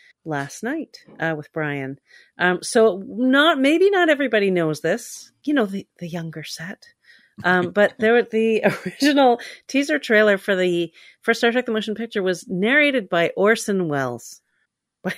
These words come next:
Speaker 1: the great master Orson Welles. And it's a very cheesy looking trailer that doesn't even mention the plot of the movie. <laughs> It's got a lot of very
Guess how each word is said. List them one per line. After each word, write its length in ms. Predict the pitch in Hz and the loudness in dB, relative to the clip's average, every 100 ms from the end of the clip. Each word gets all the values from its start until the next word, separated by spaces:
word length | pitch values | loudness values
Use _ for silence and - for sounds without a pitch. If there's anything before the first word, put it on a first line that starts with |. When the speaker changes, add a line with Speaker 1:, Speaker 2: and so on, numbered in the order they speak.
| - | -2
Speaker 1:
the 80 | 202 | -2
great 360 | 190 202 - | 2 0 0
master 480 | 175 160 160 - 180 | -4 -6 -8 -6 -4
Orson 460 | - 160 156 151 151 | -2 -6 -6 -10 -6
Welles. 280 | 151 139 - - - - | -4 -6 -8 -18 -20 -6
And 120 | 185 214 | 2 2
it's 180 | 226 - - _ _ | 2 -12 -20 _ _
a 100 | - 220 | -2 2
very 640 | 233 294 294 294 285 - _ - | 8 8 8 6 0 -4 _ -8
cheesy 760 | - - 214 214 180 196 190 | -4 0 2 2 0 0 2
looking 720 | 180 175 - 170 165 165 170 _ _ _ _ | 6 4 4 -2 0 -2 -4 _ _ _ _
trailer 460 | - 220 226 208 170 | 4 8 8 8 6
that 200 | 170 - | 2 6
doesn't 300 | 202 202 247 | 4 6 4
even 400 | 262 254 240 233 _ _ _ _ - | 4 4 2 -2 _ _ _ _ -4
mention 600 | 180 196 208 214 233 202 | 6 8 8 6 2 2
the 80 | 175 | 2
plot 760 | - - 160 156 165 - - - _ _ _ _ | 0 -6 0 2 2 0 -12 -16 _ _ _ _
of 280 | 180 175 156 | 2 2 2
the 120 | 165 | 0
movie. 480 | 165 156 143 165 240 | 2 0 0 -4 -6
<laughs> 760 | _ _ _ _ _ - - 294 - _ - - - | _ _ _ _ _ -20 -12 -12 -12 _ -20 -18 -4
It's 160 | 214 - | -4 6
got 200 | 208 196 | 6 6
a 40 | |
lot 340 | 185 185 185 | 6 8 8
of 140 | 196 190 | 6 4
very 580 | 180 180 175 175 180 | 6 8 8 4 0